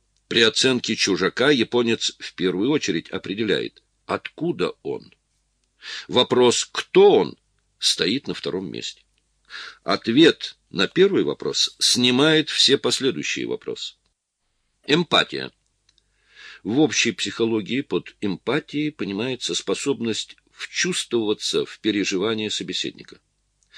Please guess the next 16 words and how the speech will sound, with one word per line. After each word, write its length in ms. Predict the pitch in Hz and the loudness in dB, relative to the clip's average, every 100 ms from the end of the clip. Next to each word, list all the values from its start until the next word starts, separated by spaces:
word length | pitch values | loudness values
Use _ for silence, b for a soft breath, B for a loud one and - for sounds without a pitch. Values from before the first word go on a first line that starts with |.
| B B B | B B B
Лебра 640 | 101 113 160 170 175 175 175 | 2 6 6 4 2 0 -2
расширяет 760 | - 127 - 131 131 123 113 110 | 0 0 0 0 2 2 2 -2
это 180 | 95 | -2
понятие 540 | 90 92 117 175 147 147 | -2 -2 -2 -2 -2 -2
с 100 | - | 0
позиций 720 | 110 104 131 151 - 139 127 - | 0 0 0 -2 0 0 -2 -6
нравственности, 960 | 101 131 156 - 90 71 67 - - B B - | -2 0 0 -4 -6 -6 -10 -12 -16 B B -2
этикета – 800 | 120 123 113 151 170 - - _ _ | 0 0 -2 -2 -2 -4 -10 _ _
и 120 | - 110 | -4 -2
воспитанности. 720 | 113 - - - - - _ B B B B | -2 -6 -12 -18 -20 -20 _ B B B B
Она 220 | 117 160 | 2 2
считает, 500 | - 190 127 78 62 | 2 0 0 -2 -4
что 200 | - 69 | -8 -4
японскую 540 | 87 - 165 - 95 | -4 -2 -2 0 -4
культуру 460 | - 82 - 185 165 | -2 -8 -2 -2 -2
следует 600 | - - 147 127 120 | -2 -2 0 0 -2